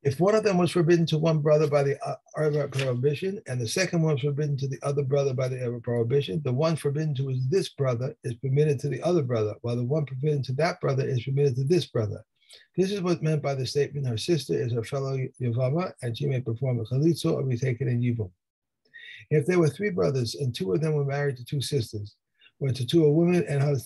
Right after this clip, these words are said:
daughter, or to a daughter's daughter, or a son's daughter, they require chalitza but may not be taken in Yibum. Reb Shimon, however, releases them. If one of them was forbidden to him by the Arba prohibition, he's forbidden to her but permitted to her sister.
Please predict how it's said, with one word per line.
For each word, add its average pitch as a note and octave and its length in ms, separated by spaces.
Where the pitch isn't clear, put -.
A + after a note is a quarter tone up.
daughter, A#2+ 400
or B2 100
to C3+ 160
a C3+ 40
daughter's D3+ 400
daughter, A2+ 200
or C#3 80
a C#3 40
son's F#3 340
daughter, A2+ 260
they B2 140
require B2 400
chalitza D#3+ 480
but C#3 140
may C3 60
not C#3 200
be C3 80
taken B2 320
in A#2 80
Yibum. A2+ 300
Reb C3 160
Shimon, F3+ 360
however, C3+ 400
releases C3+ 500
them. G#2+ 200
If A#2+ 160
one E3+ 220
of F3+ 80
them E3 120
was D3 160
forbidden C#3+ 360
to B2 60
him C#3 180
by C3 140
the A#2+ 200
Arba B2 280
prohibition, C3 520
he's C#3 180
forbidden D3+ 420
to D#3 100
her D#3+ 120
but D3+ 180
permitted D#3 360
to E3 120
her D#3 40
sister. - 500